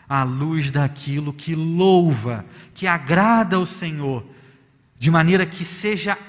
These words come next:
Ele a tomar a decisão final em meus planos. Provérbios dezesseis, verso primeiro. O coração do homem pode fazer planos,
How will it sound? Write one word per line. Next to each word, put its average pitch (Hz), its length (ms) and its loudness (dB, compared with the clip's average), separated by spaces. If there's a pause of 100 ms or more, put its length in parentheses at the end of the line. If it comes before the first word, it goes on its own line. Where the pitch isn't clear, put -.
(100)
Ele 196 760 -2 (280)
a 151 80 -12
tomar 160 440 -4
a 156 60 -2
decisão 147 500 -2
final 123 480 -6
em 120 80 -8
meus 117 240 -10
planos. 101 680 -12 (920)
Provérbios 147 460 -4
dezesseis, 147 580 -8
verso 135 400 -8
primeiro. 147 680 0 (460)
O - 60 -18
coração 160 480 0
do 151 120 -8
homem 139 380 -6 (200)
pode 127 200 -8
fazer 117 360 -8
planos, 180 580 2